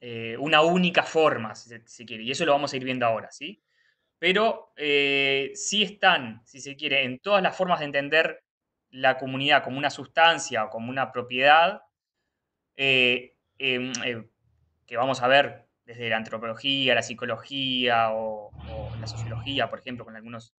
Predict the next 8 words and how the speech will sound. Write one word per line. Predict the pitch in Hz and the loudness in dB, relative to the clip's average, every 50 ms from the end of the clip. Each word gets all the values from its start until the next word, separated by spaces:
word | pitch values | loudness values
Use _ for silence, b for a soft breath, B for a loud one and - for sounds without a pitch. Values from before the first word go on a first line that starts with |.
| _ _ - | _ _ -14
autores | 123 123 117 123 131 131 | -12 -12 -8 -8 -8 -6
que | - | -6
vamos | 139 139 135 139 | -6 -4 -4 -4
a | 151 | -2
ver | 160 170 | 2 2
ahora, | 175 185 190 196 196 208 226 240 240 - _ _ _ _ _ _ _ _ _ _ _ | 4 4 4 2 2 0 0 0 -2 -10 _ _ _ _ _ _ _ _ _ _ _
se | - - 156 | -10 -8 -4
comparte, | 151 165 165 160 160 180 190 196 185 180 165 170 - - - _ | 0 0 0 2 2 -2 -2 -2 -4 -4 -4 -4 -4 -6 -14 _